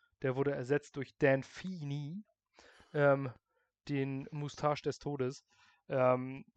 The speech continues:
der hat zwei Pressures zugelassen. Also,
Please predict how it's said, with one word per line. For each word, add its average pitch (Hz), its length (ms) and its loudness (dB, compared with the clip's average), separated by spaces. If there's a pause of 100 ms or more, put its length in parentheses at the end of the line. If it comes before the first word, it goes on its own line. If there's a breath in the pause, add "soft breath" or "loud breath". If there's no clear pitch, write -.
(760)
der 135 160 8
hat 147 360 2
zwei 139 220 2
Pressures 143 380 0
zugelassen. 143 640 -2 (1080)
Also, 123 440 -4